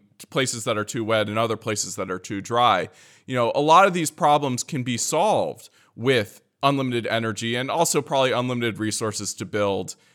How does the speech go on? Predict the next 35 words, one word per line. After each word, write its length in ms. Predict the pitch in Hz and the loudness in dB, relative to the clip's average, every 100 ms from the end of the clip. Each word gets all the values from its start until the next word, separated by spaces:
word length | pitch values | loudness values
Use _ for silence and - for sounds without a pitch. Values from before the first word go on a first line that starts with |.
| _ | _
uh, 220 | 104 107 101 | -2 0 0
the 100 | 107 | 2
pipelines 640 | 143 - 117 110 104 104 | 4 4 2 0 0 -4
to 240 | - 113 101 | -4 -4 0
get, 340 | 127 113 - _ | 2 2 -2 _
you 100 | 113 | -6
know, 140 | 101 92 | -6 -4
things 260 | 123 104 | -4 -2
like 160 | 107 95 | -4 -2
water 340 | 101 101 95 | 0 0 0
where 180 | 95 95 | -2 -4
it 60 | - | -4
needs 220 | 95 - | -8 -10
to 60 | 95 | -8
go. 360 | 127 110 104 - - _ - | -4 -2 -4 -8 -20 _ 2
But 100 | 160 | 4
I 100 | 160 | 4
think, 460 | 160 220 220 - _ _ _ _ _ | 2 -4 -4 -14 _ _ _ _ _
you 120 | 175 | -2
know, 220 | 165 123 117 | 0 0 0
that's 480 | 143 170 196 - - | 4 6 6 0 -8
what's 260 | 147 156 - | -2 -2 0
amazing 400 | 147 165 180 139 | 0 0 -2 -2
about 280 | 117 127 - | 2 0 0
this 160 | 117 - | -6 -4
energy 320 | 123 117 120 | -6 -6 -4
revolution. 560 | 110 101 113 147 - 76 | -4 -4 -4 -8 -10 -12
If 120 | - | -10
we 80 | 117 | -8
truly 380 | - 185 170 139 | -4 -2 0 -2
could 360 | - 214 240 | -2 6 6
have 260 | 220 131 107 | 6 2 2
this 160 | 107 | -4
energy 380 | - 113 107 110 | -4 -6 -6 -4
revolution, 640 | 104 101 110 104 98 101 | -2 -2 -2 -6 -6 -10